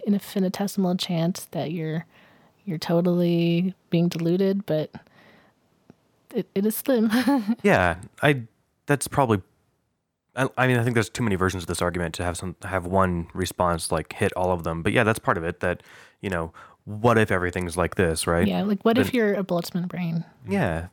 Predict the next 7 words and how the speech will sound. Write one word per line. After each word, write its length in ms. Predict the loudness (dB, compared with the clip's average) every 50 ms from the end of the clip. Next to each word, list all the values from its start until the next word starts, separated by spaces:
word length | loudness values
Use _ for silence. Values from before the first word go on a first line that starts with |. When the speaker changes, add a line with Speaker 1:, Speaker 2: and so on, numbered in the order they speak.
| _
Speaker 2:
then, 400 | 2 2 2 2 0 -2 -4 -6 -10 _ 0
like, 280 | 2 2 2 2 0 -4 _ _ _ _ _ _ _ _ _ _ _ _ _
the 100 | 0 2
answer 160 | 2 2 2
to 60 | 2 4
that 240 | 4 4 4 2
is 460 | 2 0 0 0 0 0 -2 -4 -6